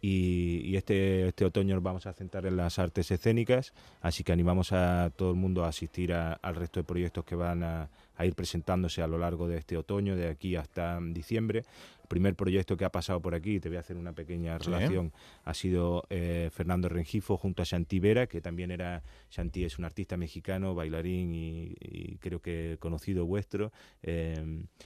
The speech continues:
Speaker 1: eh, luego, eh, ah, van a estar, eh, Pornotráfico, eh,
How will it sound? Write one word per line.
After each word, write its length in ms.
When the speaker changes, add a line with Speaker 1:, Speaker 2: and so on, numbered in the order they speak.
Speaker 1:
eh, 240
luego, 640
eh, 960
ah, 220
van 180
a 40
estar, 440
eh, 240
Pornotráfico, 920
eh, 540